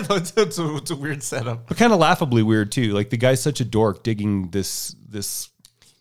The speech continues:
Speaker 2: reptile skull out of the ground. If you're thinking, "Please don't let this be the titular antagonist," protagonist, sorry.
Speaker 1: He kind of is at the
Speaker 2: He
Speaker 1: end of the
Speaker 2: kind of
Speaker 1: day.
Speaker 2: is.
Speaker 1: Yeah, yeah. Uh, you kinda think that he, this is gonna be Hugh Grant's movie, and at a portion it,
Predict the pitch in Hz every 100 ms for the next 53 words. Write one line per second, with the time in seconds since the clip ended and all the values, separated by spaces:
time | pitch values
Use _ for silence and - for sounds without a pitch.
0 | _ - 123 120 123 104 - 120 110 107
1 | 98 101 113 107 101 110 117 104 98 -
2 | - 117 107 - 95 95 87 98 - 101
3 | 92 - 107 - 92 92 92 110 104 92
4 | 82 85 - 90 87 85 85 87 92 90
5 | 90 _ _ _ _ - 196 226 302 359
6 | 262 427 339 226 233 160 180 220 240 254
7 | 226 208 220 247 135 120 156 139 90 143
8 | 127 120 127 135 180 170 180 160 156 117
9 | 120 - 143 139 139 135 131 131 143 123
10 | 123 147 - 135 117 143 151 151 - -
11 | 160 170 233 247 - 160